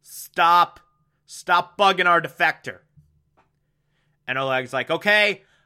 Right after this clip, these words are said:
uh, I will go on tape and I will proclaim that, yes, this woman is a Russian spy."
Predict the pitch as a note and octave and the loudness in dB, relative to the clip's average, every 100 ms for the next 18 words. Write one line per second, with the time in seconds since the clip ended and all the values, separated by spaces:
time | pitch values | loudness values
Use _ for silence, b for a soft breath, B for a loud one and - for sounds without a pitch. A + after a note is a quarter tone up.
0 | b A#2 A#2+ B2+ E3 C3 A#2 B2+ A#2 A2 | b -4 -2 0 -2 -2 -8 -6 -6 -10
1 | - G#2 - _ _ _ - G#2 G#2+ A#2+ | -4 -4 -4 _ _ _ -14 -10 -4 -4
2 | A2+ G#2+ G2+ G2 _ _ A2 - E3+ F3 | -6 -10 -12 -14 _ _ -20 -8 -2 0
3 | F3 E3 A#2+ D3+ C3+ F3+ F3+ - - _ | 0 -4 -10 -14 -6 -4 -4 -6 -20 _
4 | _ - E3 E3 E3+ E3 E3 - D3 D3+ | _ -8 -6 -2 -2 -2 -8 -6 -4 -4
5 | C#3 C#3 B2+ B2+ C3 - D#3+ E3 B2+ G2+ | -6 -6 -6 -8 -16 -6 0 0 0 -4